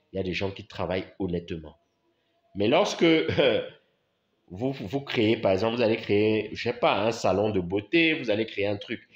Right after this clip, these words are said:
Rien que des gens qui sont localement et qui, qui, qui, euh, qui, euh,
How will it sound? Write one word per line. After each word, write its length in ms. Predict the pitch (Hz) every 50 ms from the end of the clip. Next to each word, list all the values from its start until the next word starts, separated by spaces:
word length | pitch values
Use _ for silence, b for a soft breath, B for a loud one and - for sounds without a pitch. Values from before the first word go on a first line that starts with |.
| b b b b
Rien 380 | - - 156 185 202 220 214 214
que 120 | - 185
des 180 | 156 131 117 110
gens 240 | 101 123 135 139 135
qui 120 | - 127
sont 180 | - - 127 113
localement 640 | 107 101 92 - - 101 98 98 101 110 110 101
et 80 | - 98
qui, 220 | - - 127 123
qui, 600 | - - - - - - _ _ - 113 113 113 b b b b b b _ _ _ _
qui, 380 | - - - 135 139 135 123 110
euh, 200 | 101 95 92 90 85 - _ -
qui, 300 | - 135 135 135 135 120
euh, 440 | 104 98 95 92 90 87 87 85